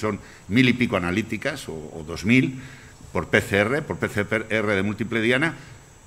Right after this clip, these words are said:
en niños, fundamentalmente. Los niños llevan escrito en la frente, "Bienvenido a cualquier virus". Y eso es donde vas a ver coinfecciones de todos los colores. Y siempre nuestra, eh,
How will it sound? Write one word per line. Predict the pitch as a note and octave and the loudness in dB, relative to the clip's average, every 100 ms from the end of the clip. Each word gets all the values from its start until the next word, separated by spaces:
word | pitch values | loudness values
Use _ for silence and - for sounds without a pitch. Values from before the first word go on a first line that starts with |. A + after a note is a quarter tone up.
| - | -4
en | G2 G2 | 0 4
niños, | G#2 E2 - - - | 4 2 -4 -14 -14
fundamentalmente. | - D#2 D2 D2 C#2 C2 C#2+ | -10 -6 -6 -4 -6 -6 -6
Los | E2+ G2 | -4 0
niños | C3+ B2+ | 2 4
llevan | A#2 A2 G2 | 4 4 2
escrito | F2+ - E3+ F3+ F#3+ F#3 - | 0 6 6 6 4 0 -4
en | G2 | -6
la | F2+ | -4
frente, | - B2+ C#3+ D3 D#3 - - | -2 -2 -2 -2 -4 -6 -6
"Bienvenido | F#2+ G2 G2 B2+ D#3+ D3+ | -2 0 2 2 2 0
a | |
cualquier | A2 G#2+ A2+ F2+ | 0 -2 0 0
virus". | E2+ G2 | 0 -2
Y | |
eso | C#3+ F#3 | -4 -4
es | C3+ | -2
donde | C#3+ C3 C3+ | -2 2 2
vas | F3+ D3+ | 2 0
a | |
ver | F#3 G3+ - - - | -2 -2 -4 -14 0
coinfecciones | D3 D3 C#3 C3 E3+ F#3+ | 2 2 0 2 0 0
de | C3 | 0
todos | C3+ B2+ | 0 -2
los | A2 | -2
colores. | - E2 C#2+ C#2+ - - - - - - F#2+ | -6 -8 -8 -14 -16 -18 -20 -20 -20 -14 -8
Y | |
siempre | - - A#2 B2+ C3 F2+ F2+ | 0 0 2 2 0 -6 -6
nuestra, | F2+ F#2+ - F#2 | -6 -6 -2 0
eh, | G2+ | 0